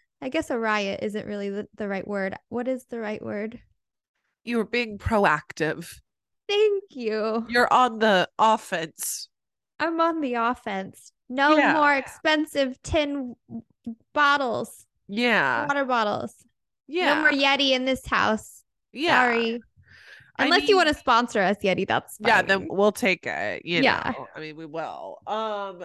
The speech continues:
Speaker 2: but yeah, I mean, they are fucking expensive, and it's also, like, I didn't realize, although Yeti must have changed, they used to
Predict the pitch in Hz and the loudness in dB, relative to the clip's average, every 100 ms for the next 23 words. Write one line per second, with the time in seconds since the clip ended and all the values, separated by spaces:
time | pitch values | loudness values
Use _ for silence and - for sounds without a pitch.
0 | 117 247 277 330 233 262 226 254 294 - | -6 -2 0 2 2 0 2 4 4 2
1 | 294 214 156 - 190 185 - 131 135 139 | 2 2 0 -4 -12 -10 -6 -4 -4 -4
2 | 151 151 151 - 151 - 202 180 147 139 | -4 -4 -8 -8 -6 -6 -8 -4 -4 -6
3 | - 165 220 311 208 180 165 156 160 - | -10 -8 -6 -4 -2 0 0 0 -4 -6
4 | 170 175 175 262 349 320 - 180 - 196 | -4 -4 -4 -6 -6 -8 -6 -8 -10 -8
5 | 196 160 180 185 240 - | -8 -6 -6 -6 -6 -8